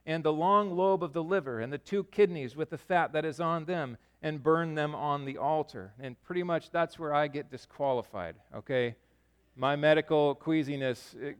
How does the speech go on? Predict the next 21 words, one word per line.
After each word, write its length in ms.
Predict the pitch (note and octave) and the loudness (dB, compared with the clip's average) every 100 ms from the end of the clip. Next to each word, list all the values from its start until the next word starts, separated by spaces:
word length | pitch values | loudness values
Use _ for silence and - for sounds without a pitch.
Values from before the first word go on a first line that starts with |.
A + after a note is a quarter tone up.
| - | -8
yeah, 360 | D3+ D3+ C#3 | 0 2 2
I'm, 120 | D#3+ | 2
like, 240 | D#3+ D3 C#3 | 2 0 0
laying 280 | D3+ D3 C3 | -4 -4 -6
flat, 440 | - C#3+ A2+ F2 | 0 2 2 -2
and 340 | B2 B2 C3 C3+ | -10 -12 -6 2
they're 140 | C#3 | 4
like, 220 | C3+ C3 | 4 2
"Yeah, 100 | C3+ | -2
this 180 | B2+ C3 | -4 -4
guy's 280 | - C3+ G#2+ | -2 0 0
gone. 320 | A#2+ G2 E2+ - | -4 -6 -8 -14
Okay, 260 | A#2 C3+ A#2 G#2 | -10 -4 -4 -2
get 100 | C3 | -6
him 120 | B2 | -4
out 120 | A#2 | -4
of 60 | A2 | -4
here." 180 | G2+ F2+ _ _ _ _ _ _ _ - | -6 -10 _ _ _ _ _ _ _ -12
If 140 | A#2+ | -2
I'm 200 | D#3+ E3+ | 0 0
separating 880 | - F3+ E3+ D3+ D#3+ D3+ C#3+ C3 | -2 4 4 4 2 2 0 -6